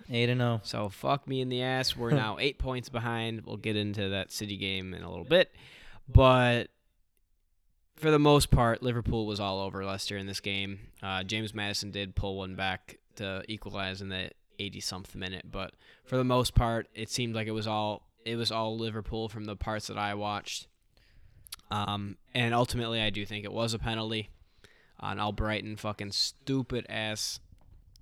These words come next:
Speaker 2: stupid play by him all the way around. He turns it over, and then he commits the foul. Just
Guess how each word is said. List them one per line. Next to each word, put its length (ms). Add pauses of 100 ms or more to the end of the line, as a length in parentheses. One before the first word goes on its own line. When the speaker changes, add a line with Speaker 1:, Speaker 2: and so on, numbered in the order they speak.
Speaker 2:
stupid 500
play 280
by 160
him 380
all 180
the 60
way 160
around. 280
He 60
turns 340
it 100
over, 440
and 180
then 240
he 120
commits 320
the 80
foul. 280
Just 280